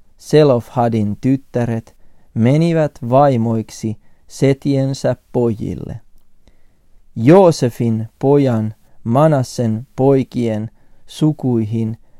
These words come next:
he menivät vaimoiksi, ja niin heidän perintöosansa jäi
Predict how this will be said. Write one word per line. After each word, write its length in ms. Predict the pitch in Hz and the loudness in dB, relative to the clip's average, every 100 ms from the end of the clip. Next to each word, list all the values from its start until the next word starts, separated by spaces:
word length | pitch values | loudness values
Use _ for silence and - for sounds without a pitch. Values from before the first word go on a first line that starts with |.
| - | -8
he 80 | 117 | -2
menivät 600 | 113 123 131 123 123 - 127 | 0 2 0 -2 -4 -4 -2
vaimoiksi, 840 | 120 107 101 101 90 - - 117 - - _ - | 0 0 -2 -6 -8 -14 -18 -18 -20 -20 _ -12
ja 180 | - 110 | -4 0
niin 460 | 113 135 147 151 151 _ - | 2 2 0 -2 -4 _ -6
heidän 500 | 135 139 151 147 147 - | 0 2 2 0 -2 -2
perintöosansa 1200 | 139 120 107 104 104 104 104 101 107 104 - 104 - - - | -2 0 -2 -4 -4 -4 -6 -6 -6 -6 -8 -10 -10 -20 -14
jäi 480 | 110 107 113 110 110 | -4 0 0 0 -6